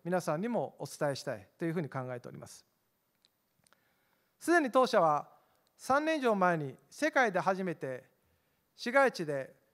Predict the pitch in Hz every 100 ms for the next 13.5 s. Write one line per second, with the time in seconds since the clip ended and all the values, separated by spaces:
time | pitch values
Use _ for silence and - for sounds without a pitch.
0 | _ - 311 277 - 165 - 202 - 240
1 | 233 - 254 233 185 143 - 165 160 -
2 | 175 135 - _ _ _ - 294 240 160
3 | 127 - _ _ 208 220 208 214 202 208
4 | 180 196 - 143 139 - 139 123 - _
5 | _ _ _ _ _ 208 233 214 202 214
6 | 196 180 165 147 160 190 170 147 139 156
7 | 143 139 127 123 _ _ _ _ 151 185
8 | 202 196 180 143 123 _ _ _ _ -
9 | - - - 226 220 220 202 196 214 202
10 | 165 - 156 139 - _ _ _ _ -
11 | 226 214 214 208 202 196 - _ _ -
12 | 220 240 320 285 214 214 208 - 202 -
13 | 208 170 143 139 131